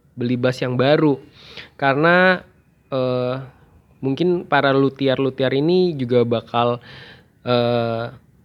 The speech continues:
terkendala nih untuk ngebetulin neck yang rusak pada bass neck true. Karena ya tahu sendiri bagiannya itu jadi satu sama body.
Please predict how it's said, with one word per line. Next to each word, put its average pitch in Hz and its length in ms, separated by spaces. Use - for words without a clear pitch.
terkendala 147 560
nih 180 160
untuk 156 220
ngebetulin 131 420
neck 151 240
yang 139 160
rusak 131 560
pada 135 240
bass 135 240
neck 139 240
true. 139 240
Karena 139 560
ya 120 400
tahu 120 160
sendiri 151 640
bagiannya 127 800
itu 156 160
jadi 123 240
satu 131 400
sama 123 300
body. 117 500